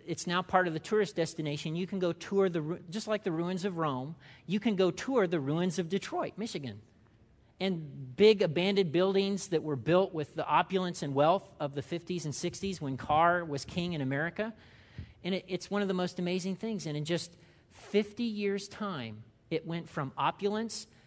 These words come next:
and a position where it told Congress what to do. I mean, seatbelts were delayed because of what Detroit wanted. Remember,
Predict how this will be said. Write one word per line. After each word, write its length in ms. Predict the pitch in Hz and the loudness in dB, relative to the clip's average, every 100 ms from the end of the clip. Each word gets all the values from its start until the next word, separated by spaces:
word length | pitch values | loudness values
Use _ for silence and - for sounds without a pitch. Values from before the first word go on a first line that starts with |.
| _ 170 | _ -6
and 120 | 160 | -6
a 40 | |
position 640 | - 160 127 180 - 196 | -4 -4 -2 -2 -2 -2
where 200 | 170 147 147 | 0 0 2
it 240 | 220 - | 0 0
told 420 | - - 240 240 | -8 -2 -2 -2
Congress 500 | - 156 135 120 110 | -6 -4 -4 -4 -6
what 160 | 135 - | -8 -8
to 100 | - | -8
do. 180 | 120 98 - _ _ _ _ - | -8 -8 -12 _ _ _ _ -6
I 60 | |
mean, 260 | 170 170 170 - - - _ - | -4 -4 -6 -16 -20 -20 _ -6
seatbelts 640 | - 247 196 185 135 - | 0 0 4 4 2 -2
were 140 | 170 151 | -4 0
delayed 480 | 160 160 208 208 | 2 6 6 4
because 260 | 160 151 165 | 0 -2 -2
of 80 | 151 | 0
what 160 | 165 | -2
Detroit 440 | 151 139 - 220 170 | -2 -6 0 0 0
wanted. 340 | 143 120 110 | -4 -4 -6
Remember, 380 | 127 170 202 190 | -4 0 2 0